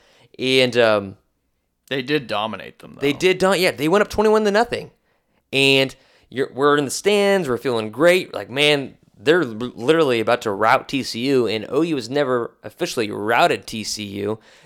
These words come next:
Speaker 1: They've beaten them pretty well, but they've never been on their way to an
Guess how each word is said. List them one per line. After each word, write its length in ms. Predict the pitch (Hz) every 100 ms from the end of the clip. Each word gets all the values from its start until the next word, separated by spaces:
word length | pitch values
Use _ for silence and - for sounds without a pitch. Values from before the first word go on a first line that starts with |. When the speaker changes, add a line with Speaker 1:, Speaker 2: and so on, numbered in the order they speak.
| _
Speaker 1:
They've 320 | 131 175 170
beaten 260 | 147 196 180
them 180 | 165 151 _
pretty 180 | - 127
well, 400 | 110 143 113 110
but 240 | 110 107 -
they've 220 | 160 131
never 240 | 135 127
been 140 | 113 117
on 140 | 117
their 120 | 117
way 200 | 110 110
to 180 | 110 101
an 100 | 101